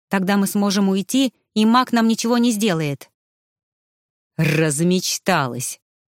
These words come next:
Смачно сплюнул Оливер на пол, доставая нож из голенища сапога. «Один прыжок, и острое лезвие прижато к горлу Рисы». Мужчина вцепился в чёрные волосы девушки, задрав ей голову. «А теперь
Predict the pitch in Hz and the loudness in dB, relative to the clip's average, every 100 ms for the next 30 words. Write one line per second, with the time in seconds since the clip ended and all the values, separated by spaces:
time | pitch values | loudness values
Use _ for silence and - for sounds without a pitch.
0 | - - 220 214 - 190 180 - 214 208 | -10 -2 2 2 0 -2 -2 -2 0 2
1 | 185 - 196 185 170 175 185 220 214 190 | 0 0 0 0 0 0 0 0 0 -4
2 | - 180 170 202 208 190 190 202 220 185 | -4 -6 -6 -2 -2 0 0 0 -2 -2
3 | 175 185 185 190 - 175 175 180 165 135 | -2 -2 0 -2 -2 -6 -4 -4 -2 -6
4 | - _ _ _ _ _ _ 202 185 190 | -10 _ _ _ _ _ _ 0 0 2
5 | 175 160 170 170 175 240 247 - _ _ | 0 0 -2 -2 0 -2 -2 -12 _ _
6 | _ 240 247 240 - 220 214 226 262 233 | _ 2 4 2 0 0 2 2 2 2
7 | 208 214 - 226 220 247 233 208 196 226 | 0 0 0 0 0 0 -2 -2 0 0
8 | 220 226 202 - 143 135 _ _ _ _ | 2 0 0 -2 -8 -10 _ _ _ _
9 | _ _ _ 175 180 - 196 180 165 - | _ _ _ -4 -2 -4 -2 -2 -2 -6
10 | 185 190 175 175 - 190 180 175 170 170 | -4 -4 -4 -6 -4 -2 0 0 0 -2
11 | 160 - 170 202 190 - 175 180 175 180 | -2 -4 -4 -2 -2 -4 -4 -2 0 -2
12 | - 180 170 151 135 123 - _ _ _ | -2 -2 -2 -2 -2 -6 -10 _ _ _
13 | _ _ _ _ 147 143 139 - 156 139 | _ _ _ _ -2 -2 -2 -2 -2 0
14 | 180 214 226 220 | 0 2 0 -2